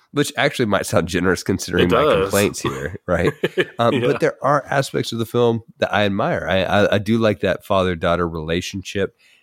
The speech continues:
Speaker 1: I think kind of what they're dealing with and what they're going through elevates this film. And I
Speaker 2: Mm-hmm.
Speaker 1: think, honestly, their relationship with Akane, how they both have this kind of unique relationship with her,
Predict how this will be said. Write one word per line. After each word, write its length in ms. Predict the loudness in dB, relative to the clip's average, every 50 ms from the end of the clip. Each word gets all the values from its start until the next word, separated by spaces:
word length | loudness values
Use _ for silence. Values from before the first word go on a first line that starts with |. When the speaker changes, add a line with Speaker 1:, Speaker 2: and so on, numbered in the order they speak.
| _ -4 -4
Speaker 1:
I 60 | -2
think 300 | 0 0 0 0 0 -4 -8 _ _ _ _ _ _ _ -2
kind 140 | 0 2 2
of 60 | 2
what 180 | 0 0 -2 -2
they're 220 | 0 0 0 0
dealing 460 | 0 0 0 2 2 2 2 2 2
with 260 | 4 4 2 2 0
and 160 | -2 -2 0 0
what 140 | 0 0
they're 100 | 0 0
going 360 | 0 0 0 0 0 0 0 -2
through 360 | -6 -4 -4 -2 -2 -4 -6 _ -20 _ _ _ _ _ _ 0
elevates 560 | 2 4 4 2 2 2 0 0 0 -4 -6
this 240 | -6 -6 -6 -6 -8
film. 400 | -6 -4 -2 0 0 -2 -4 -8 _ _ _ _ _ _ _ 0
And 100 | 0 2 2
I 120 | 2 0
Speaker 2:
Mm-hmm. 80 | 0 0
Speaker 1:
think, 260 | -2 -4 -4 -8 -16 _ -4 0
honestly, 360 | 0 2 2 0 0 -2 -2
their 180 | 2 2 2 2
relationship 840 | 2 0 -2 0 0 0 0 0 0 -2 -2 0 0 0 0 0
with 120 | -2 -2 -2
Akane, 420 | -4 -4 -2 0 0 2 2 2
how 120 | 2 2 2
they 100 | 0 0
both 300 | 0 2 2 2 2 2
have 160 | -2 -2 -2
this 120 | -2 -4 -4
kind 180 | -2 -2 0 0
of 60 | 0
unique 440 | -2 -2 -2 0 0 0 0 0 -2
relationship 580 | -2 0 0 0 0 0 -2 -4 -2 -4 -4 -4
with 120 | -6 -6
her, 280 | -2 0 0 0 0